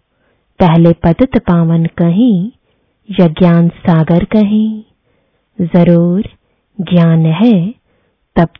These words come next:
तो पतितों को पावन बनाएंगे। तो पहले ज्ञान सागर,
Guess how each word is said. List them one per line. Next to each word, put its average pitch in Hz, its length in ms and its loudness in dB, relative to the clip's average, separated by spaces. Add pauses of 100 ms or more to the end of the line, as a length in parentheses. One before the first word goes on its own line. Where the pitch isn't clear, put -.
तो 220 240 2 (420)
पतितों 170 520 0
को 214 340 0 (640)
पावन 190 420 2
बनाएंगे। 180 920 -2 (360)
तो 170 60 -2
पहले 170 420 0
ज्ञान 185 460 -2
सागर, 165 720 -4